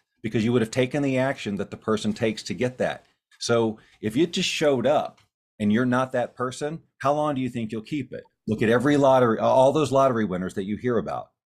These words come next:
They're not the rich person. They're not the wealthy person. They've taken zero action to be prepared for that kind of wealth. And so they're not prepared for it. And so they just, it's not who they are, right? So if your reality, if your,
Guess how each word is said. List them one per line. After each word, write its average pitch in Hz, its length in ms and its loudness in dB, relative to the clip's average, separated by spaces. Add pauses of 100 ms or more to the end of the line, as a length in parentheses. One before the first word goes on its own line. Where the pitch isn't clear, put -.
(140)
They're 117 140 4
not 156 320 2
the 131 80 -2
rich 143 320 -4
person. 147 340 -2
They're 107 140 -2
not 143 220 -2
the 139 60 -4
wealthy 127 300 -2
person. 120 380 -6
They've 110 200 -4
taken 123 440 -4
zero 156 480 -2
action 139 580 -6 (540)
to 123 80 0
be 123 160 2
prepared 123 480 -2
for 113 120 -2
that 113 240 0
kind 117 220 -6
of 101 100 -8
wealth. 98 300 -2
And 101 100 -6
so 107 140 -6
they're 101 160 -4
not 104 220 -4
prepared 90 340 -6
for 87 140 -4
it. 76 60 -6
And 82 100 -12
so 80 100 -8
they 78 140 -8
just, 76 360 -8
it's - 220 -6
not 87 160 0
who 85 140 0
they 82 160 -2
are, - 400 -2 (580)
right? 113 220 -4 (280)
So 107 300 4
if 101 220 0
your 98 220 0
reality, 107 640 0
if - 120 -8
your, 92 160 -6